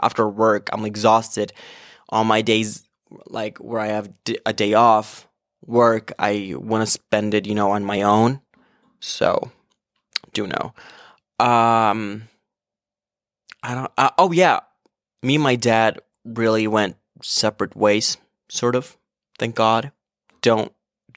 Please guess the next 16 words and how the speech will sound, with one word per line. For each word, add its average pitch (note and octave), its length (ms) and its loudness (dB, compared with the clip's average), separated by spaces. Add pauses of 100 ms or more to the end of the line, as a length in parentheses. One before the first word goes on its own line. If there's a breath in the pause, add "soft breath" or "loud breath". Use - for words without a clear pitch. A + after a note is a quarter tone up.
don't, G#2+ 400 2
uh, G2 320 2 (1300 soft breath)
make, G2+ 500 -6 (200)
you G2+ 140 -8
know, G2 300 -6 (920)
don't C#3 140 2
make D3 160 2
it C3 120 -4
bad. F#2+ 340 0
Don't, B2 380 0
don't, A#2+ 360 2 (120)
uh, - 80 -4
manifest A#2 1120 -2
something, A2 420 -4
uh, G2+ 160 -12 (180)
else. A2 400 0